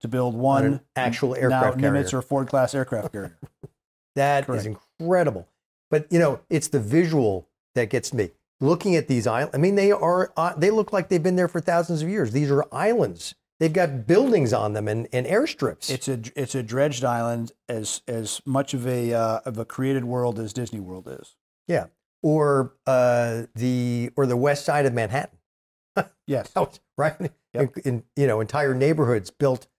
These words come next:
Speaker 2: on dredged section of Manhattan on the
Speaker 1: Yep.
Speaker 2: west side.
Speaker 1: Created land.
Speaker 2: Created land. Blows my mind. Now, the, uh, in the South China Sea,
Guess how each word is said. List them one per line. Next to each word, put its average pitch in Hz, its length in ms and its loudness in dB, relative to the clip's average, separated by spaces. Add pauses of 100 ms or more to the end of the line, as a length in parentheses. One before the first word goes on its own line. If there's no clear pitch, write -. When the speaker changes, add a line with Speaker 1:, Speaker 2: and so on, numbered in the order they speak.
(180)
Speaker 2:
on 123 160 0
dredged 120 600 -2 (260)
section 127 400 -4
of 113 80 -4
Manhattan 120 420 -4
on 101 80 -12
the 101 60 -6
Speaker 1:
Yep. 107 80 -2
Speaker 2:
west 113 160 -4
side. 175 260 -4 (240)
Speaker 1:
Created 131 320 -4
land. 101 300 -12 (220)
Speaker 2:
Created 131 320 2
land. 127 320 0 (560)
Blows 143 220 2
my 143 100 2
mind. 123 240 0
Now, 139 280 0 (920)
the, 147 440 2
uh, 131 340 4 (1400)
in 190 220 4
the 165 220 2 (260)
South 139 260 -2
China 113 220 0
Sea, 104 400 -6